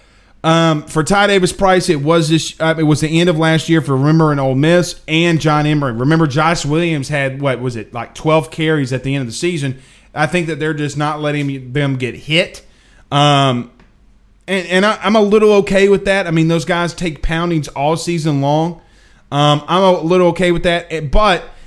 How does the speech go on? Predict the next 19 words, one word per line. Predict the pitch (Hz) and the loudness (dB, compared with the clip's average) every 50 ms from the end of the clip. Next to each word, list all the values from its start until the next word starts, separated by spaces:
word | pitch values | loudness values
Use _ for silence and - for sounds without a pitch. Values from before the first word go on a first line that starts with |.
| - - - - - | -20 -20 -14 -2 2
Ed | 165 185 185 | 2 4 4
Orgeron | 185 190 190 175 170 196 180 175 | 4 4 2 2 2 0 0 2
has | 165 151 139 | 0 0 0
talked | - 185 175 175 - 160 | 0 0 0 0 0 -2
about | 156 156 147 147 147 - - | 0 2 2 2 0 -2 -4
not | 151 147 147 156 160 - 143 139 | -4 -2 -2 -2 -4 -4 -4 -2
doing | 151 165 165 156 | 0 0 2 0
a | 143 | 0
scrimmage, | - - - 165 160 160 156 147 - | -2 -2 -2 -2 0 0 0 -2 -2
or | - 143 139 135 117 104 - - | -2 0 0 0 0 -4 -10 -14
somewhat | - - - - - 202 208 196 185 165 | -14 -12 -6 0 0 2 2 4 2 2
of | 156 135 143 | 2 2 0
a | 135 | -4
scrimmage | - - - 170 165 160 147 - - - | -4 -2 0 2 2 2 0 -2 -6 -6
tomorrow, | 156 131 131 147 156 151 139 120 117 117 | -4 -2 0 0 2 2 2 0 0 -2
not | 117 123 139 147 131 131 | -2 -2 -4 -4 -2 0
really | 143 156 151 143 131 | 2 2 2 2 0
a | 123 | 0
scrimmage, | - - 139 135 135 139 135 131 135 | -2 -4 -4 -2 0 0 -2 -4 -6